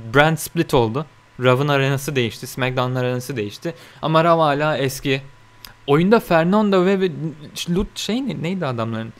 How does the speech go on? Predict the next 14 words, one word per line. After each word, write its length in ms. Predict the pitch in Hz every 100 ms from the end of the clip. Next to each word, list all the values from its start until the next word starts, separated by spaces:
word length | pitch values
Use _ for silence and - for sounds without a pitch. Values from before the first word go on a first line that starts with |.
| - _ -
Şu 140 | 170
Meksikalı 680 | 170 185 202 196 190 185 - - - -
geri 220 | 139 165
zekalılar 500 | 165 160 156 160 165
<laughs> 160 | 147 135
vardı 140 | 120
işte, 320 | 110 - 120
ne 140 | 117 127
diyeyim. 180 | 117 - - 147 - -
Unuttum. 400 | 139 131 131 131
Epico 380 | 127 165 170 151
ve 60 | 143
Primo 360 | 151 143 117
vardı. 280 | 107 107